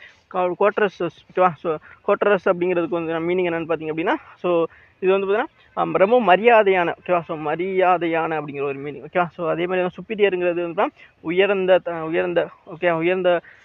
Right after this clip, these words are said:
உயர்தரமான அந்த மாதிரி ஒரு விஷயம் சொல்லுவோம்ல, அதுதான். So, uncivil, சிவிலுங்கிறது வந்து தான் நமக்கு தெரியும். Uncivil அப்படிங்கிறது, ஆ, அதுக்கு அப்படியே ஆப்போசிட். ஓகேவா? So, அது தெரிஞ்சுக்கணும். பிளெண்டுங்கிறது தான், ஆ,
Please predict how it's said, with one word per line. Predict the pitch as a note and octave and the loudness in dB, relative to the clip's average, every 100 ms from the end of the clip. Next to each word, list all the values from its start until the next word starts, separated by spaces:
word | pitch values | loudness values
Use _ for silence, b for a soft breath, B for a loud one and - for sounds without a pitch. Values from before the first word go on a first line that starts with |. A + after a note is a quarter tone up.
| B - | B -4
உயர்தரமான | F3 F#3 E3+ E3+ E3+ | -2 2 2 0 -2
அந்த | E3 | -2
மாதிரி | F3 E3+ | -2 -2
ஒரு | E3 | -2
விஷயம் | D#3+ - E3+ | -4 -4 -8
சொல்லுவோம்ல, | D3+ D#3+ | -6 -2
அதுதான். | D3 D3 F#3 - - | -2 0 0 -2 -6
So, | D#3 | -2
uncivil, | F#3+ F#3+ A3 F#3+ - | -2 -2 -2 -2 -4
சிவிலுங்கிறது | G#3 A3 A3+ G3+ | -4 0 2 2
வந்து | F#3+ F3+ | 2 2
தான் | A#3 - b | 0 -2 b
நமக்கு | F3+ E3+ E3 | -8 -6 -4
தெரியும். | F3+ A3+ | -2 -2
Uncivil | - F#3 A#3 G#3+ F#3+ | -2 -4 -4 -4 -4
அப்படிங்கிறது, | F3 F3 G#3+ - B B - | -4 -2 -2 -2 B B -6
ஆ, | F#3 | 0
அதுக்கு | F3 F#3 | 2 4
அப்படியே | G3+ - A3+ | 4 4 4
ஆப்போசிட். | G#3+ E3+ E3 E3 | 4 4 -4 -6
ஓகேவா? | D3+ E3 D#3+ | -6 -6 -6
So, | F3 | -6
அது | D#3+ D3+ E3+ | -6 -4 -6
தெரிஞ்சுக்கணும். | E3 D3+ F#3 | -4 -8 0
பிளெண்டுங்கிறது | F3+ G#3+ A3+ A#3 F#3+ F#3 | 4 4 2 0 0 0
தான், | G#3 A#3+ B B - | 0 -2 B B -4
ஆ, | F#3+ F3 | 0 0